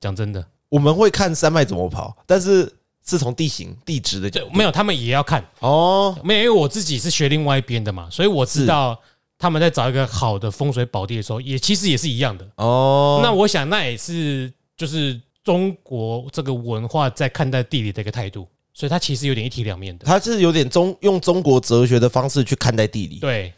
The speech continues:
Speaker 1: 就是比如说这个聚落的形成，这个都市
Speaker 2: 是。
Speaker 1: 为什么这个地点会发，
Speaker 2: 是。
Speaker 1: 会富裕，
Speaker 2: 就是从周围的地形、自然环境去做解释，
Speaker 1: 对。然后去选择好的区位，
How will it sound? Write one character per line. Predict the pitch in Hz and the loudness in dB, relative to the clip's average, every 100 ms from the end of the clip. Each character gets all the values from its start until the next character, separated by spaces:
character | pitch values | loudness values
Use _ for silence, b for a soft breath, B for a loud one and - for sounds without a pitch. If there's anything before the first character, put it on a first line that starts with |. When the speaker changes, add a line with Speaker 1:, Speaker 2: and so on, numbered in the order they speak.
| _ _ _ | _ _ _
Speaker 1:
就 | - | 0
是 | 190 | 0
比 | 208 156 | 0 -2
如 | 147 | -2
说 | 180 180 _ _ _ _ - | 0 -2 _ _ _ _ -6
这 | |
个 | 190 | -6
聚 | - 214 185 | -4 -2 0
落 | 180 | 2
的 | 143 | 2
形 | - 120 | -2 -4
成， | 127 98 | -6 -6
这 | 95 156 | -6 -6
个 | |
都 | 151 156 - | -2 -2 -2
市 | 110 | -2
Speaker 2:
是。 | 139 | 0
Speaker 1:
为 | 170 | 0
什 | 131 | -2
么 | |
这 | 113 156 | -2 -2
个 | 135 _ _ | -4 _ _
地 | 156 | -4
点 | 117 95 | -4 -8
会 | 135 120 | -6 -6
发， | - 104 95 95 | -4 -4 -6 -6
Speaker 2:
是。 | - 120 80 107 _ _ _ | -2 -2 -2 -10 _ _ _
Speaker 1:
会 | - 139 120 _ | -6 -6 -6 _
富 | - 160 127 | -4 -2 -2
裕， | 127 95 _ _ | -4 -8 _ _
Speaker 2:
就 | - | -2
是 | 160 | 0
从 | 160 123 127 | 2 0 2
周 | 156 156 | 4 6
围 | 123 | 4
的 | 113 | 2
地 | 117 180 151 | -4 -2 -2
形、 | 117 113 113 | -2 -4 -4
自 | 123 151 | -4 0
然 | 127 113 | 2 4
环 | 110 | 2
境 | 110 131 | 0 -2
去 | 113 | -4
做 | 127 127 | -2 -2
解 | - - | -2 -8
释， | - - | -6 0
Speaker 1:
对。 | |
然 | 160 | 0
后 | |
去 | 170 | 0
选 | 196 - 139 | 0 0 -2
择 | 113 120 | -2 -4
好 | 131 113 | -2 -2
的 | 123 | -2
区 | - - 156 | -2 -2 0
位， | 165 156 98 | 2 2 0